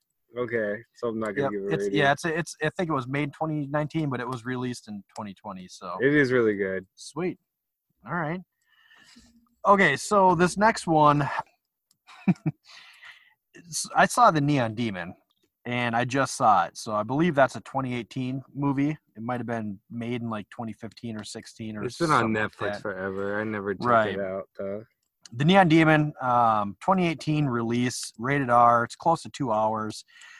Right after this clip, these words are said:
Speaker 2: This movie got a lot of hype. Uh, this made a lot of people's lists in twenty eighteen, their top ten lists. Um,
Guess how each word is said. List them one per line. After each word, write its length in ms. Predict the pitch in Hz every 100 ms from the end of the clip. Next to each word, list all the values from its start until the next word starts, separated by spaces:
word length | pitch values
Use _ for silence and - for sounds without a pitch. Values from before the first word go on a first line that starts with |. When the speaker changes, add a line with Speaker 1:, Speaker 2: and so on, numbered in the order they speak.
| - _ _
Speaker 2:
This 380 | 110 170 196 185
movie 800 | 160 147 135 131 131 127 127 - _ _ _ _
got 240 | 123 147 151 -
a 40 | 127
lot 220 | 135 190
of 80 | -
hype. 320 | - 113 92 - _ -
Uh, 180 | 110 101
this 220 | 139 -
made 160 | 180 175
a 60 |
lot 260 | 123 123 139
of 80 | 139
people's 400 | 160 135 120 101
lists 720 | 110 131 - - - - - _
in 640 | 123 120 117 113 110 104 104
twenty 280 | - 120 113
eighteen, 420 | 107 - 117 127
their 100 | 117
top 240 | - 113
ten 200 | - 117
lists. 400 | 120 139 - - _ _ _ - - - -
Um, 720 | 123 117 113 107 104 98 95